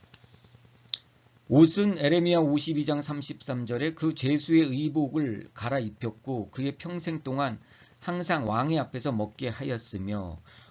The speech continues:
옷은 그 사람의 신분을 의미한다고 볼 수 있습니다. 에레미야 오십이 장 삼십삼 절에도 제수는 제수의 복, 제수복을 입죠. 왕은 왕의 의복을 입죠. 제수였던 사람이 감옥에서 나오면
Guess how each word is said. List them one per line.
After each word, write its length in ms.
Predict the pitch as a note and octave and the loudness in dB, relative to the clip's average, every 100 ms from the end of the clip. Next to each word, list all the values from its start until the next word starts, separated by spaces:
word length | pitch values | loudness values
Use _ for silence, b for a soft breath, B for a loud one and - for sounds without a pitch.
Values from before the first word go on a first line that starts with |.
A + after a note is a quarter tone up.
| B - | B -4
옷은 460 | B2+ D#3+ F3 G3+ | 4 4 2 -6
그 100 | D3+ | -6
사람의 360 | B2+ D3+ D3+ D3+ | -4 -2 -2 -4
신분을 680 | D3 A#3 A3+ G3+ F#3 F3 D#3 | -6 -6 -4 -2 -2 -2 -2
의미한다고 500 | B2+ C3+ C3 B2+ A#2 | -4 -2 -2 -4 -4
볼 140 | A2 | -6
수 160 | A2 A#2 | -6 -6
있습니다. 580 | G2+ A2+ A2+ G#2 F#2 F2 | -6 -4 -4 -4 -6 -6
에레미야 380 | G#2+ A#2 C3 C3 | -4 -2 0 0
오십이 360 | A#2+ A#2 B2 A#2 | -2 -4 -6 -6
장 120 | B2 | -6
삼십삼 600 | C3 B2 - - A2+ A2 | -6 -8 -10 -8 -6 -4
절에도 460 | A2+ G#2+ G#2 C#3+ | -4 -4 -2 -4
제수는 680 | C#3 A#2 A#2+ C#3+ C3+ D#3+ F#3 - B B B - | -2 -4 -4 -2 -2 -2 -4 -10 B B B -4
제수의 560 | C3+ D#3+ E3 F#3 F3+ | 6 6 6 0 -2
복, 240 | C3+ C3+ - _ - | -2 -4 -6 _ -6
제수복을 640 | C3 D3 F#3+ D3+ G#2 G2+ | -2 -2 -2 -2 -4 -8
입죠. 400 | G2 - F2+ - | -10 -12 -12 -10
왕은 460 | G2+ A#2+ C#3 E3+ - | -4 -4 -2 -6 -4
왕의 400 | A2+ B2 D3+ D#3+ | -2 0 -2 -4
의복을 500 | B2+ C3 B2+ G#2 G#2 | -4 -4 -6 -6 -8
입죠. 360 | F#2 - F2+ D#2+ - b b b b | -10 -12 -12 -12 -18 b b b b
제수였던 580 | D3+ E3 F3 E3+ E3 D#3 | 2 2 4 0 0 -4
사람이 560 | D3 C#3 C#3 F3+ G3 - _ _ | -2 -2 -2 -4 -8 -14 _ _
감옥에서 500 | - A#2 C3+ C3 A#2+ | -6 -4 -2 -4 -6
나오면 640 | A2+ F#2+ G2 F#2+ B2 E3+ | -6 -6 -6 -4 -4 -6